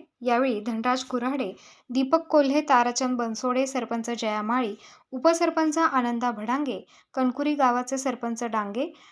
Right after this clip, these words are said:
छगन गोसावी, मच्छिंद्र पाडेकर, अमोल खंडीसोड, सचिन पाचोरे, शाहरुख इनामदार,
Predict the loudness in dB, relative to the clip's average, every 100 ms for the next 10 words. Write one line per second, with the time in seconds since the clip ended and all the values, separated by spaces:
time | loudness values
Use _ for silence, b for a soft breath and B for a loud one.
0 | B -6 0 2 2 -2 0 0 0 -4
1 | b b -2 0 2 2 2 4 4 4
2 | 2 2 0 0 0 2 2 -2 -4 -4
3 | -2 0 0 0 -4 b b -6 -2 -2
4 | 0 2 0 0 -4 -4 -8 _ _ _
5 | _ -10 2 4 4 2 -2 2 2 2
6 | -2